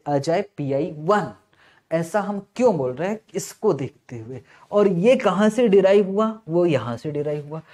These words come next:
Ultimately मैंने यही वाला काम तो यहाँ कर रखा है।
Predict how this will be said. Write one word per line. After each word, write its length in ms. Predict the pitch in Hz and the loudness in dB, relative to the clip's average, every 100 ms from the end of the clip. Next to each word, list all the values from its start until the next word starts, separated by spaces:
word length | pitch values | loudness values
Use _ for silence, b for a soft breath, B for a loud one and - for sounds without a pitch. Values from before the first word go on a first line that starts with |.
| B - | B -2
Ultimately 560 | 170 175 220 220 220 | -2 0 0 0 0
मैंने 200 | 214 214 | -2 0
यही 320 | 226 160 160 202 | 0 0 0 2
वाला 260 | 196 202 | 4 4
काम 260 | 202 208 208 | 2 0 0
तो 120 | 226 | 0
यहाँ 280 | 240 233 247 | 2 2 0
कर 180 | 147 120 | 0 -2
रखा 280 | 117 - | -6 -16
है। 120 | - | -20